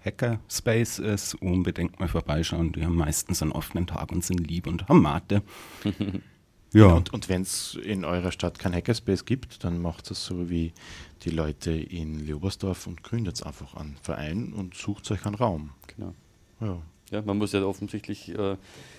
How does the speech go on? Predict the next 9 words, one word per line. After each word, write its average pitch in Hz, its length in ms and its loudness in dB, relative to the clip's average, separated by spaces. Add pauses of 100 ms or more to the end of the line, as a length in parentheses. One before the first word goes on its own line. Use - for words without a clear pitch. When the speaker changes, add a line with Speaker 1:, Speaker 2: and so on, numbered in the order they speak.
(140)
Speaker 2:
nicht 107 200 0
in 104 120 2
einer 104 140 2
größeren 101 440 2
Stadt 95 300 0
sein. 113 260 0
Es 113 140 -6
gibt 110 200 -10
auch, - 240 -8